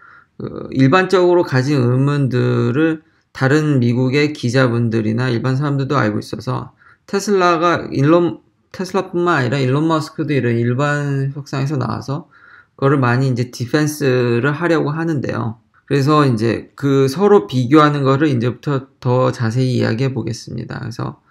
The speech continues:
구글은 역시 쓰리디 모델하고 entire route, 그러니까 맵, 맵을 정교하게 여기 센티메트리 스케일로 쓰리디 모델까지 해서 아주 맵을 더 정교하게, 정교하게, 정교하게 만드는데,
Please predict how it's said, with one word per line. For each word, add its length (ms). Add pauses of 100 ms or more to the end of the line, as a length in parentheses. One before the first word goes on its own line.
(220)
구글은 420
역시 320
쓰리디 500
모델하고 480
entire 720 (600)
route, 580 (460)
그러니까 280
맵, 500 (380)
맵을 400
정교하게 800
여기 160
센티메트리 800
스케일로 580
쓰리디 480
모델까지 640
해서 400
아주 220
맵을 360
더 240
정교하게, 600
정교하게, 480
정교하게 480
만드는데, 680